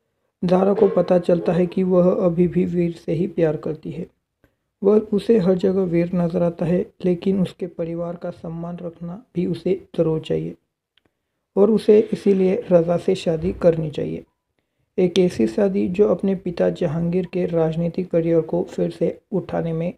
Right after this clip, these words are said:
कामयाब होगी या फिर आगे बढ़ाएगी, क्योंकि उसके पिता जहांगीर का राजनीतिक करियर दिन ब दिन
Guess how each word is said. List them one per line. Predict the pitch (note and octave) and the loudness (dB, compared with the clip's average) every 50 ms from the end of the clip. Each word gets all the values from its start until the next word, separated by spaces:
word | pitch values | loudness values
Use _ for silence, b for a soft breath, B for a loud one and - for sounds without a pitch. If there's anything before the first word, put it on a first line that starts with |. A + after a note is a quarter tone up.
| _ - | _ -6
कामयाब | - F3 D#3 D#3 D#3 D#3+ D#3+ D#3+ D#3+ E3 D#3+ - | -4 -4 -4 -4 -4 -4 -4 -4 -6 -6 -6 -6
होगी | F3 E3+ E3 E3+ - | -6 -4 -4 -4 -4
या | F3+ E3+ E3+ | -4 -4 -4
फिर | E3 - G3+ - | -4 -6 -6 -4
आगे | - E3 D#3 D#3 D#3+ | -2 -2 -2 -2 -2
बढ़ाएगी, | D3+ D3+ D3 C#3+ C#3+ D3+ D3 E3 E3 - _ _ _ _ _ _ _ _ _ _ - | -2 -2 -2 -4 -4 -6 -6 -10 -14 -14 _ _ _ _ _ _ _ _ _ _ 0
क्योंकि | G#3+ A3+ A3+ - B3+ | 0 2 4 4 4
उसके | A#3+ A#3 A#3 - B3 A#3+ | 4 4 2 2 0 0
पिता | A#3+ A3 G3 - G#3 G#3 G#3+ | 2 0 -2 0 0 0 0
जहांगीर | F#3+ - E3+ F3 F3+ F3+ F#3 F#3+ F#3+ | -2 -2 -2 0 0 2 2 2 2
का | F#3+ - F#3 | 2 2 2
राजनीतिक | F3+ F3 E3+ E3+ E3+ E3+ F3 F3 E3+ - - F3+ - - _ - | 4 4 4 2 2 2 0 -2 -2 -2 -4 -6 -6 -8 _ 0
करियर | - F3 E3 E3+ E3 E3 E3+ E3+ - - | 4 4 4 6 4 4 2 2 0 -4
दिन | E3+ E3+ E3+ E3 E3 | -2 0 0 0 2
ब | D#3+ E3 | 0 0
दिन | D#3+ E3 E3 | 0 0 -2